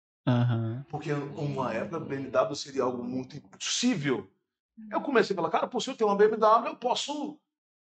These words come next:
Speaker 2: Aí, cara, eu falei, "Eu, eu vou comprar B M W e vender B M W justamente pra mostrar pra um amigo meu que ele pode ter." Cara, você pode ter, cara. "Ah, a B M W é muito caro." Não, eu tenho, eu já tive B M W, não é isso não, é só você fazer as preventivas,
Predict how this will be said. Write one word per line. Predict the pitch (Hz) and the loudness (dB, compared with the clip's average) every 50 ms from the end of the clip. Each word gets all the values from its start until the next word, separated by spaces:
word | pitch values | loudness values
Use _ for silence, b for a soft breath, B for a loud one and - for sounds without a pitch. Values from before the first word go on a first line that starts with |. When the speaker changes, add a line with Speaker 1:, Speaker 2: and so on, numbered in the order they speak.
| _ _ - | _ _ -6
Speaker 2:
Aí, | 185 185 196 226 262 269 269 | -4 -2 0 0 0 0 -2
cara, | 254 208 160 143 131 117 - _ _ - | 0 2 4 4 4 2 -2 _ _ -6
eu | 160 147 - | -4 -4 -2
falei, | - 208 214 165 151 143 143 147 | 0 0 2 2 2 2 0 0
"Eu, | 147 143 143 147 | 0 -2 -4 -2
eu | 175 - | -4 -4
vou | 120 143 143 - | -4 -6 -8 -6
comprar | 185 175 156 160 165 | -8 -6 -6 -6 -6
B | 160 165 | -6 -6
M | 165 165 160 | -6 -6 -4
W | 147 143 151 165 165 | -4 -4 -4 -4 -6
e | 165 | -6
vender | 185 175 156 156 | -6 -8 -8 -8
B | 156 156 | -8 -8
M | 156 156 156 139 | -8 -8 -6 -4
W | 139 135 135 139 143 139 | -4 -4 -4 -4 -8 -12
justamente | - - - - 147 139 139 139 - - - | -14 -18 -18 -14 -14 -12 -12 -12 -14 -16 -12
pra | - 160 143 127 127 151 147 - - - _ _ _ _ _ - | -6 -4 -2 -2 -2 -2 -6 -8 -12 -20 _ _ _ _ _ -6
mostrar | 156 185 208 - - - 190 190 190 190 | -2 0 0 0 0 0 4 6 6 6
pra | 190 190 185 | 6 4 0
um | 196 208 | 0 0
amigo | 196 170 175 160 156 156 | 0 -2 -4 -6 -6 -4
meu | 143 139 147 - | -4 -2 -2 -2
que | - 202 | -4 -4
ele | 202 202 | -4 -4
pode | - 208 202 202 - - | -4 -6 -6 -6 -8 -6
ter." | 240 190 175 185 175 - - - _ _ _ _ _ _ _ _ _ _ _ _ | -4 -4 -4 -4 -8 -12 -18 -20 _ _ _ _ _ _ _ _ _ _ _ _
Cara, | 139 143 147 - - _ _ _ _ _ _ _ _ _ | -8 -6 -6 -6 -8 _ _ _ _ _ _ _ _ _
você | - - 320 | -6 -6 -2
pode | - 349 359 359 349 | 0 0 0 0 -2
ter, | - 349 339 339 330 | -4 -4 -4 -2 0
cara. | 220 151 127 117 - _ _ _ _ _ _ _ _ _ _ _ _ | 0 0 0 -2 -6 _ _ _ _ _ _ _ _ _ _ _ _
"Ah, | - 240 269 277 269 277 | -8 -6 -4 -4 -2 -2
a | 277 | 0
B | 262 262 | 0 2
M | 240 247 | 2 2
W | 254 254 | 2 2
é | 247 262 | 0 -2
muito | - - | -2 -2
caro." | - 214 214 214 | 2 2 2 2
Não, | 202 220 233 | 2 0 -2
eu | 214 | -4
tenho, | - - 220 240 262 | 0 2 2 2 2
eu | 202 - | 2 0
já | 220 220 | 0 0
tive | 202 - - 214 226 190 | -2 -2 -6 -6 -6 -4
B | 190 | -6
M | 165 143 | -6 -6
W, | 127 135 143 156 165 165 | -6 -6 -6 -6 -6 -8
não | 185 196 | -8 -8
é | 202 | -8
isso | 202 196 - 156 | -8 -10 -10 -10
não, | 143 151 175 175 | -8 -8 -8 -8
é | 127 120 | -8 -8
só | - - - - 185 | -8 -10 -10 -10 -8
você | 202 175 - 180 175 | -8 -8 -6 -8 -8
fazer | - 165 156 151 | -8 -8 -10 -10
as | 156 - | -10 -12
preventivas, | - 170 156 147 147 147 147 147 - 147 151 170 170 175 190 185 190 - | -12 -10 -8 -8 -8 -8 -8 -10 -12 -10 -8 -8 -8 -8 -8 -10 -12 -14